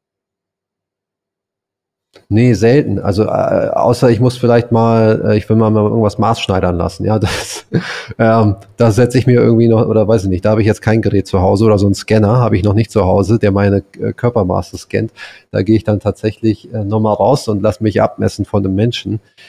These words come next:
Ansonsten wirklich so bewusst, äh,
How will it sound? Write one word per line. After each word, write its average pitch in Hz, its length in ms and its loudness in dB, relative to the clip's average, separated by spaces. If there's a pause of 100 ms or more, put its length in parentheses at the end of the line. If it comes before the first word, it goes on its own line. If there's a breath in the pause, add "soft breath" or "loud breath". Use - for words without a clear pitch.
(240 loud breath)
Ansonsten 143 580 2
wirklich 127 280 2
so 113 120 2
bewusst, - 960 -4
äh, 113 440 2